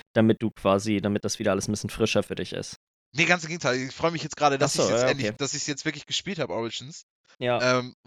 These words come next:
Speaker 2: damit ich mir dann wirklich auch Vorfreude dann auf Odyssey hab.
Speaker 1: Okay,
Speaker 2: So.
Speaker 1: ja, so wird's mir, ich hab, war auch häufig am Überlegen und ich dachte mir so, okay, nee, wir sind jetzt nur noch, ich glaub, im Oktober kommt, äh, Odyssey schon
Speaker 2: Odyssey
Speaker 1: raus.
Speaker 2: raus, ja, genau.
Speaker 1: Und, ähm,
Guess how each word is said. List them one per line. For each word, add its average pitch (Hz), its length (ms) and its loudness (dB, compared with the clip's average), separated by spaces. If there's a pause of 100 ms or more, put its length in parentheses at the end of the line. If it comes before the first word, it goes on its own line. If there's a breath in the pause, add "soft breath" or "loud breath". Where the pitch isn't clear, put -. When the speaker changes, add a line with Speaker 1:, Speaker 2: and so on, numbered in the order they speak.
(100)
Speaker 2:
damit 160 220 4
ich 170 120 -6
mir 170 80 -2
dann 151 200 2
wirklich - 260 -8
auch 135 100 -2
Vorfreude 139 420 -2
dann 127 100 -2
auf 117 120 -8
Odyssey 113 360 -8
hab. 98 140 -8 (560)
Speaker 1:
Okay, 107 120 0
Speaker 2:
So. 107 40 6
Speaker 1:
ja, 120 100 10
so 147 140 8
wird's 165 160 6
mir, 160 220 10
ich 135 120 4
hab, 147 160 6
war 139 160 8
auch 143 140 4 (180)
häufig 143 380 4
am 131 100 6
Überlegen 139 400 6
und 127 140 4
ich - 80 -2
dachte - 200 4
mir 127 100 6
so, 120 120 8
okay, 120 220 6
nee, 113 220 6 (300 loud breath)
wir 127 200 6 (100)
sind 143 160 2
jetzt 139 200 4
nur 147 120 6
noch, 139 260 6
ich 123 160 0
glaub, 135 120 2
im 127 120 6
Oktober 156 380 6
kommt, 143 380 2
äh, 123 420 10
Odyssey 120 460 4
schon 107 160 2
Speaker 2:
Odyssey 95 100 2
Speaker 1:
raus. 110 180 6
Speaker 2:
raus, - 160 -6
ja, 110 220 -6
genau. 110 220 2
Speaker 1:
Und, 117 340 4
ähm, 110 480 6